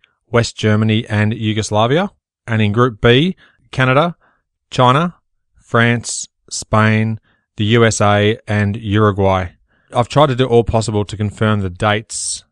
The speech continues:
and days that these games were played, because on different sources it actually varies, but I'm going off the newspaper articles that I scoured the internet for in the lead up to this whole project taking place. So I found heaps of articles,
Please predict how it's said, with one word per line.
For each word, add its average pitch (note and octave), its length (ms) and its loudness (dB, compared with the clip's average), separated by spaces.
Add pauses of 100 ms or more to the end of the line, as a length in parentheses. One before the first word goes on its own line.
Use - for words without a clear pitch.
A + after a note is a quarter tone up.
(160)
and G2 260 -4
days G2+ 460 0
that A2 100 -8
these G#2 220 -2
games G#2 320 -2
were G2+ 60 -2
played, G#2 380 0
because G#2 360 -2
on G#2 200 -2
different G#2+ 320 -4
sources G#2 760 0
it G#2+ 120 -2
actually G#2 280 -2
varies, A2+ 420 0
but - 120 -4
I'm G#2 120 0
going A#2 260 2
off G2+ 160 -2
the G2+ 240 -2
newspaper G2+ 500 0
articles G2 720 -4 (600)
that G2+ 140 2
I G2 280 2
scoured G2 680 0
the G2+ 140 0
internet G2 300 -2
for G2+ 420 2 (120)
in A2 100 0
the G#2 100 2
lead G#2+ 160 4
up G2+ 140 -2
to G2 100 -6
this G2 360 -4
whole G2 240 2
project G#2 420 -2
taking G2+ 260 -4
place. G2+ 300 0
So G#2 100 0
I F#2+ 40 -2
found G2 260 -2
heaps A2+ 220 -2
of G2 60 -4
articles, G2 520 -2